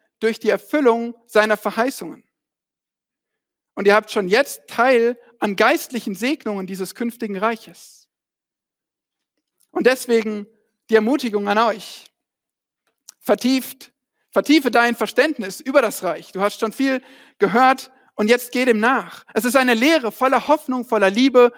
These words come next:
voller Ehre Gottes. Bau darauf auf. Freue dich und habe Hoffnung auf diese wunderbare Zukunft, die Gott uns bereitet. Sehne dich danach und bete,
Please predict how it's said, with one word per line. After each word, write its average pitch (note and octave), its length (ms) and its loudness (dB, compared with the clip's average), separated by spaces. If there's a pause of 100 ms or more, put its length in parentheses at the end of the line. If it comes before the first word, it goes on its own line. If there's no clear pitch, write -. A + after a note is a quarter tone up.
(160)
voller A3+ 420 4
Ehre G#3+ 320 0
Gottes. - 800 -10
Bau G3+ 160 -2
darauf G#3+ 280 -4
auf. - 300 -6 (1300)
Freue C4+ 400 2
dich - 540 -2 (840)
und E3+ 180 -14
habe G#3+ 260 -4
Hoffnung - 480 -10
auf F3+ 180 -8
diese F#3+ 440 -4 (240)
wunderbare G3+ 560 0
Zukunft, - 560 -8
die F3+ 40 -12
Gott F#3 200 0
uns F3 120 -12
bereitet. - 800 -10 (600)
Sehne D#4+ 340 4
dich C4+ 180 0
danach A#3+ 540 2
und B3 220 -2
bete, C4+ 420 0